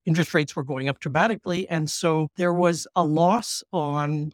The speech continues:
selling twenty-one billion dollars of these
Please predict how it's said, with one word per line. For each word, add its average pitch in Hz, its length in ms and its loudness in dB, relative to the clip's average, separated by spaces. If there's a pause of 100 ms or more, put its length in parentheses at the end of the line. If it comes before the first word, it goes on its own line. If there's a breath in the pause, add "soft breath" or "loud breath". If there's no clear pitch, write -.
selling 156 400 0
twenty-one 160 440 0
billion 147 340 2
dollars 147 560 -2 (120)
of 131 380 -16 (260)
these 139 300 -10